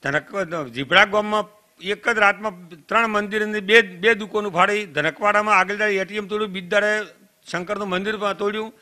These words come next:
આ બધી બાબતો ખરેખર ચલાવી લેવરાય નહીં. તો પોલીસ તંત્ર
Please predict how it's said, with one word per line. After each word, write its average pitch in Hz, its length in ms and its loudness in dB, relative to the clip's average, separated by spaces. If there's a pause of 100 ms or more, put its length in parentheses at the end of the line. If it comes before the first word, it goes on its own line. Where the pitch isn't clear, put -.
(480)
આ 190 120 4
બધી 208 240 -2
બાબતો 190 380 -2
ખરેખર 185 320 -6
ચલાવી 196 320 0
લેવરાય 190 360 2
નહીં. 160 360 0 (340)
તો 165 80 -8
પોલીસ 185 280 -6
તંત્ર 208 520 -2